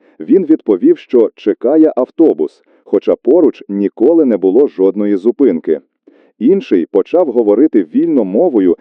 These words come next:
яку ніхто не впізнав, але радіо на заправці підхопило її і почало повторювати в стерео, ніби перекладало.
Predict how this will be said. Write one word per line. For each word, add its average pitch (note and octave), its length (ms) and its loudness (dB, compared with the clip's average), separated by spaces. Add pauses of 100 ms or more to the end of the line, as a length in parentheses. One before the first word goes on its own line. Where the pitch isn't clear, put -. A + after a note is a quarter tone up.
(140)
яку A2+ 320 0
ніхто B2+ 440 -2
не F3 100 -4
впізнав, C#3 580 -2 (360)
але G2+ 280 0
радіо A#2+ 440 0
на G2 140 -2
заправці G2 680 -2
підхопило A#2 640 0
її E2 360 -4 (220)
і A#2+ 80 2
почало G#2 500 0
повторювати D3 640 0
в C3+ 60 -8
стерео, E2 580 -2 (160)
ніби A#2+ 300 0
перекладало. A2+ 800 0